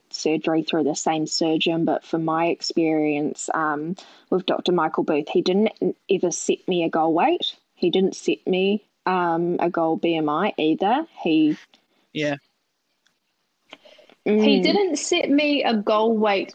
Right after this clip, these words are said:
Speaker 3: or goal B M I. I just distinctly remember him being like, "You will
Speaker 1: Mm.
Speaker 3: easily lose thirty K Gs."
Speaker 2: Mm.
Speaker 3: And that was
Speaker 2: Yeah.
Speaker 3: kind of,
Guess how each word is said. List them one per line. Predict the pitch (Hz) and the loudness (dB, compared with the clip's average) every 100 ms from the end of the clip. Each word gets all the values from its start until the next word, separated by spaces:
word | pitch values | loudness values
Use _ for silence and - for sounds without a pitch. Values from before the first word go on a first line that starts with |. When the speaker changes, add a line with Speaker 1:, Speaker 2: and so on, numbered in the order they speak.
| _ | _
Speaker 3:
or | - 214 208 202 196 | -2 2 2 2 2
goal | 190 202 196 190 | 0 0 0 0
B | 190 185 | 2 0
M | 185 | 0
I. | 180 175 160 - | 0 0 -2 -2
I | 190 196 | -2 0
just | 208 202 - | -2 -4 -4
distinctly | 208 - - 202 - 202 | -6 -6 -6 -6 -2 0
remember | 190 196 196 190 | 2 2 2 0
him | 190 185 | 2 0
being | 180 180 | 0 0
like, | 180 165 - - | 0 -2 -4 0
"You | 202 226 | 2 4
will | 214 202 | 4 4
Speaker 1:
Mm. | 226 | 6
Speaker 3:
easily | 220 208 196 190 | 6 6 6 4
lose | 190 185 180 - | 4 2 0 0
thirty | 196 185 196 | 0 2 0
K | - 185 | 0 0
Gs." | 180 175 170 180 - - _ - | 0 0 2 0 -2 -8 _ -14
Speaker 2:
Mm. | 226 247 247 190 - - _ - - - - - _ - | -6 -2 -2 -4 -8 -16 _ -20 -20 -20 -16 -18 _ -2
Speaker 3:
And | 214 | 2
that | 202 - | 2 2
was | 202 | 0
Speaker 2:
Yeah. | 190 | 0
Speaker 3:
kind | 226 214 | 0 2
of, | 202 190 | 2 0